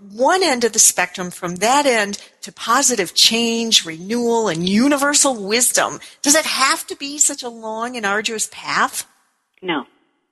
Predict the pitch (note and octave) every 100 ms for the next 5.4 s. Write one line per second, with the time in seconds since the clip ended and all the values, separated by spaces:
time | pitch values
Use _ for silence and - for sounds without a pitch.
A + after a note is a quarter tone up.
0 | _ _ _ - F3 E3+ D#3+ - D#3 F3
1 | F#3+ G#3 G3+ D#3+ D#3 - - _ - -
2 | - G#3 - B3+ B3 G#3+ G3+ A3 - G#3
3 | G3+ F#3 F3 E3+ - D#3 D#3 D3+ F3 F3+
4 | F3 D#3+ D#3 D#3+ D3 - - - - -
5 | D#3+ D#3+ D#3+ D3+